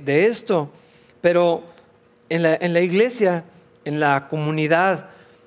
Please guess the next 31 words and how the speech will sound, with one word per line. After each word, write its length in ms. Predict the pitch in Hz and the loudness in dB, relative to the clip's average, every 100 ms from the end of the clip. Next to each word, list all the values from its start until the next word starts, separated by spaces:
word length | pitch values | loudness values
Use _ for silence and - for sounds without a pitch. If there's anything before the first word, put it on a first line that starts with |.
| _ _ | _ _
eh, 220 | 156 143 139 | -4 -2 -2
cuando 240 | 147 147 | -2 0
lo 140 | 151 147 | 0 0
vemos 320 | 175 226 - | 0 -2 -6
como 340 | - 175 151 | -4 -2 0
eso 260 | 160 196 202 | 0 0 -2
y 40 | |
no 120 | 165 | -4
solamente 460 | 170 196 190 190 - | -2 -2 0 -2 -4
como 220 | 180 156 | -4 0
a 20 | |
lo 180 | 147 147 | 0 0
que 100 | 147 | 0
voy 200 | 151 175 | 0 2
el 140 | 220 214 | 2 0
domingo 560 | 165 170 208 185 143 - - - - _ - | -2 -2 0 0 -2 -8 -20 -20 -20 _ -10
y 60 | |
el 60 | 143 | -6
grupo 220 | 151 156 | -2 -2
de 80 | 190 | -2
personas 480 | 175 - 170 185 180 | -2 -2 -2 -2 -2
que, 320 | 170 156 147 | 0 2 0
pues, 400 | 147 175 - - | -4 -12 -14 -10
coincidimos 640 | 180 170 170 160 175 185 | -6 -4 -4 -4 -4 -4
allí, 300 | 170 143 175 | -4 -4 -4
resulta 480 | 165 156 180 180 196 | -2 -4 -4 -2 -2
que 80 | 175 | 0
allí 120 | 151 | -2
nos, 280 | 165 175 - | -2 -6 -8
nos 180 | 165 147 | -8 -6
encontramos 720 | 139 131 131 165 175 175 | -8 -8 -2 0 0 -2